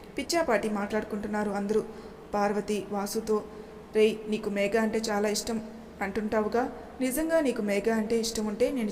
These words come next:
చెప్పిన పని చేయాలి." అబ్బో, ఏంటది? మేడం మీద నుంచి దూకేయ్, కత్తితో చేయి కట్ చేసుకో, ఇలాంటివా? అబ్బా, అలాంటివి కావులేరా. నిజంగా నీకు మేఘన అంటే ఇష్టం ఉంటే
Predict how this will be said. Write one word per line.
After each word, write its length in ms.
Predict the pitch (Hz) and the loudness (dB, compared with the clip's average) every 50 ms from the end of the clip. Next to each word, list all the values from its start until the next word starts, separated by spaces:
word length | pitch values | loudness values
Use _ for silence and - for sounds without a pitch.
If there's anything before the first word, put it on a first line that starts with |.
| - 214 | 0 0
చెప్పిన 220 | 196 - 226 240 | 0 2 0 0
పని 200 | 233 220 202 214 208 - | 0 0 -2 -2 0 -2
చేయాలి." 300 | 208 208 208 208 208 196 - - - - - - - - - - - - | -2 0 0 0 0 -2 -4 -6 -14 -16 -16 -18 -18 -18 -18 -14 -6 0
అబ్బో, 380 | 214 214 202 180 220 220 202 - - - | 0 2 6 8 8 8 8 6 2 2
ఏంటది? 540 | 202 208 214 214 226 220 208 214 220 220 220 - - - - - - | 2 2 4 2 2 2 2 2 2 0 -4 -6 -10 -12 -12 -12 -6
మేడం 380 | - 220 226 233 262 294 294 262 | -2 0 2 4 4 4 4 2
మీద 160 | 233 214 214 | 2 0 0
నుంచి 260 | 208 208 208 - 247 | 0 -2 -2 -2 -2
దూకేయ్, 360 | 202 180 208 220 - 233 190 - - - - - - - - - | -2 0 0 2 4 4 2 2 0 -8 -12 -12 -14 -6 0 2
కత్తితో 320 | 247 254 320 311 311 302 | 2 4 2 2 0 0
చేయి 260 | 302 302 - 226 233 | 0 2 2 2 2
కట్ 280 | 240 233 220 220 - 226 | 2 0 -2 -2 0 -2
చేసుకో, 280 | 220 220 - - 165 - - - | -2 0 0 -2 -4 -4 -2 -2
ఇలాంటివా? 560 | 208 208 214 214 214 233 214 202 202 247 320 - - - - - - - - - - - - - | 0 0 0 0 0 0 2 2 2 2 0 -4 -10 -12 -14 -14 -16 -16 -16 -18 -18 -12 -6 -4
అబ్బా, 300 | 220 185 165 - - 214 - - 202 | -2 0 2 2 0 0 -2 -2 0
అలాంటివి 340 | 214 208 214 208 214 214 | 0 2 2 0 0 -2
కావులేరా. 580 | 214 214 208 202 214 226 226 226 214 220 214 208 - - - - - - - 262 | -2 0 -2 0 0 2 4 4 4 4 2 -2 -4 -8 -12 -12 -12 -8 -4 -2
నిజంగా 340 | 262 226 285 330 330 330 | -2 0 0 0 0 0
నీకు 240 | 311 269 233 226 220 | 2 2 0 0 0
మేఘన 340 | 208 208 202 202 196 214 220 | 0 0 2 2 2 0 0
అంటే 300 | 226 220 208 208 233 226 | 0 0 0 0 0 0
ఇష్టం 300 | 220 220 - - 226 214 | 0 0 -2 0 -2 -2
ఉంటే 340 | 214 208 202 214 233 233 | -2 -2 -2 -2 -2 -2